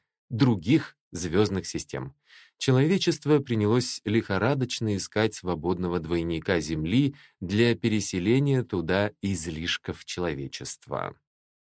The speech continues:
Планеты, населённые жизненными формами, находили, но они мало подходили для людей.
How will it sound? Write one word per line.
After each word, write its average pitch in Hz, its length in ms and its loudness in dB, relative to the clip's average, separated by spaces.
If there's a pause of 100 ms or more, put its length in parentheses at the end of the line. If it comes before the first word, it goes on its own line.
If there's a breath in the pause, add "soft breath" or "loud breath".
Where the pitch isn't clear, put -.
(180)
Планеты, 117 560 2
населённые 101 720 2
жизненными 95 640 0
формами, 82 540 -2
находили, 101 760 -2 (240 soft breath)
но 104 180 4
они 151 220 2
мало 131 300 2
подходили 95 640 -2
для 92 220 -2
людей. 104 480 -4